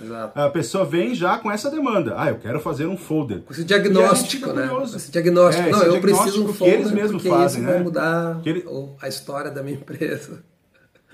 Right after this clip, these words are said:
Speaker 2: É, e esse diagnóstico a gente sempre questiona, né? Porque a
Speaker 1: Exatamente.
Speaker 2: pessoa vem, o, o empresário vem com esse diagnóstico. E a gente fica em dúvida quanto a isso. Então a gente começa a fazer várias perguntas,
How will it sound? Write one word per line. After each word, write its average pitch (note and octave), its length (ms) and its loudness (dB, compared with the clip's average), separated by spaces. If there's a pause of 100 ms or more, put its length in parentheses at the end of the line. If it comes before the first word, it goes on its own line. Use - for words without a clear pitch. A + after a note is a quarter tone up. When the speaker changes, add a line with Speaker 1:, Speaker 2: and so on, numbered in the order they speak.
(500)
Speaker 2:
É, C#3+ 720 0
e C3+ 160 -2
esse A3+ 240 -2
diagnóstico F3+ 720 -2
a F3+ 40 -4
gente F3 200 -6
sempre F#3 300 -8
questiona, D#3 600 -2
né? A#2+ 220 -4 (240)
Porque C3 60 -16
a B2 40 -10
Speaker 1:
Exatamente. A2+ 240 -6
Speaker 2:
pessoa E3 440 -2
vem, F#3 300 -4
o, B2 480 -4
o A#2+ 80 -2
empresário B2 460 -4
vem D3 220 -2
com D#3 100 -8
esse - 120 -8
diagnóstico. A2+ 640 -6 (380)
E C#3 100 -2
a D#3 80 0
gente F3 420 -4 (240)
fica - 260 -8
em B3 100 2
dúvida G#3+ 400 -2
quanto G#3 300 -2
a A3 80 0
isso. C#3+ 300 -4
Então A#2 160 -4
a D3 40 -2
gente D#3 180 -6
começa E3+ 300 -2
a - 20 -10
fazer E3+ 220 -4
várias F#3 280 -2
perguntas, E3+ 640 -4